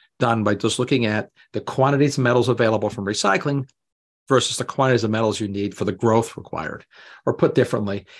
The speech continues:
if you started recycling perfectly a hundred percent of the metals needed to build more windmills, and solar panels, and electric cars, it, it would, in fact, reduce the demand over the coming decade,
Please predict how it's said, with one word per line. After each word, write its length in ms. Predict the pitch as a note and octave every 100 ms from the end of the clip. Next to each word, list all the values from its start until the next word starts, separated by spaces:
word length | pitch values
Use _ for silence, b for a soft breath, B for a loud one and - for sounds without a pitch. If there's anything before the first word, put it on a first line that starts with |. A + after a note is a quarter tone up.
| B
if 180 | D3+ D3
you 80 | C#3+
started 360 | - F3 F3+
recycling 680 | C3+ C#3+ C3+ B2+ B2 B2 A2
perfectly 500 | - D3+ C#3 C3 A2
a 60 | G#2
hundred 300 | C3+ C#3 C3+
percent 260 | B2 A#2
of 60 | A2
the 60 |
metals 340 | A2 G#2+ G#2 G2
needed 320 | C3 D3 B2 _ _ _ _ _
to 80 | F3
build 340 | D3 C#3+ C#3 - _
more 240 | D3+ C3+ B2
windmills, 460 | B2+ B2 A#2 G#2+
and 100 | G2 - _ _
solar 320 | _ - A#2+ A2+
panels, 480 | A2+ A2 G#2 - - _ -
and 100 | -
electric 300 | G#2 G2+ -
cars, 440 | G#2+ G2+ F#2+ - B B B B B _ _ _
it, 200 | - -
it 200 | - A3
would, 280 | F#3+ A3+ G#3+
in 140 | - F#3
fact, 380 | E3+ D3 -
reduce 420 | D#3 D3+ C3 C3 -
the 80 |
demand 460 | C3 A#2+ A2+ G#2+ A2+
over 120 | G#2+
the 80 | G#2+
coming 360 | A2 G#2+ G2 F#2
decade, 500 | G#2 G2+ G2 F#2